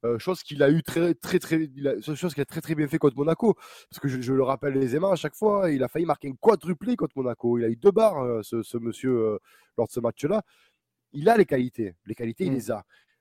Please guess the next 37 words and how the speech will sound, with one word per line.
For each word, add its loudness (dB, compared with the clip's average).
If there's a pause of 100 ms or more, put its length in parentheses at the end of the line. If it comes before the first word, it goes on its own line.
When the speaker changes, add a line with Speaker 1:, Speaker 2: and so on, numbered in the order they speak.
(140)
Speaker 1:
Après, 4
pourquoi 2
il 4
a, 2
il -2
a -2
plus -12
trop -2
joué -2
avec -4
Sampaoli, -6
ça, -4
on, -10
on, -16 (600)
on -16
le -18
sait -16
pas, 6
parce -8
que, -4
euh, 0 (280)
il -4
y -2
a -2
eu -2
des -6
blessures, -4
il -2
y -2
a -2
eu -12
des -14
petits -20
pépins -12
physiques, -12
ok. -4 (520)
Mais, -4